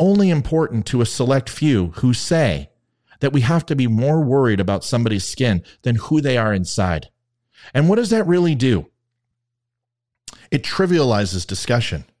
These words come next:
It stops dialogue before it even starts. Because God-fearing that one day, black people, white people, brown, green, yellow, I don't care, peace, sitting down or standing up,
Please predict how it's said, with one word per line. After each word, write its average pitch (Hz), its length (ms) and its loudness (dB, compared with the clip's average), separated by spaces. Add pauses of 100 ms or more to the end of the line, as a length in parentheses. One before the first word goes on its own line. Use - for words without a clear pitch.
(360)
It 156 140 0
stops 170 360 -2
dialogue 147 500 2
before 123 280 0
it 135 80 0
even 110 180 0
starts. - 640 -4 (540)
Because 165 380 0
God-fearing 160 1080 0 (560)
that 143 220 -2
one 160 360 2
day, 120 420 -2 (300)
black 156 300 0
people, 90 380 -4
white 139 260 0
people, 92 300 -4
brown, 143 440 0
green, 139 380 0
yellow, 139 380 2
I - 100 0
don't 143 180 0
care, 147 280 0
peace, 151 340 -4
sitting 143 420 -2
down 147 280 0
or 135 80 -4
standing 143 480 -2
up, - 260 -2